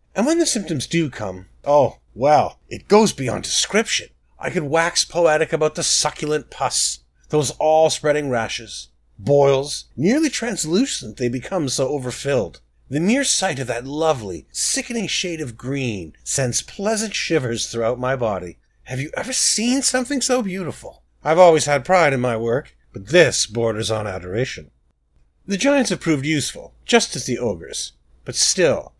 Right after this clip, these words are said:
their reaction is just wrong. They've turned my poor creation into something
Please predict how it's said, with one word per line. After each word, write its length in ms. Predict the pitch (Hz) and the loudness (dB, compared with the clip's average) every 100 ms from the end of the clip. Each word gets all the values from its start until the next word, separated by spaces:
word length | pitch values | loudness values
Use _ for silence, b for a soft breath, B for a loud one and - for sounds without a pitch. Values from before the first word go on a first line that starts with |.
| _ _ | _ _
their 160 | 156 160 | -2 2
reaction 440 | 180 247 - 131 | 4 2 -2 -4
is 180 | 117 - | -4 -2
just 520 | 135 120 104 - - _ _ - | 0 0 0 -6 -12 _ _ -12
wrong. 600 | 107 143 151 - 71 - _ _ _ | -2 0 0 -2 -4 -12 _ _ _
They've 220 | 147 123 | -4 -2
turned 240 | - 190 170 | 0 0 2
my 140 | 135 | 0
poor 300 | - 226 262 | 2 4 4
creation 680 | - 262 156 101 - - - | 2 0 0 0 -4 -10 -14
into 160 | 143 156 | -6 -2
something 380 | 214 214 175 | -2 -2 -6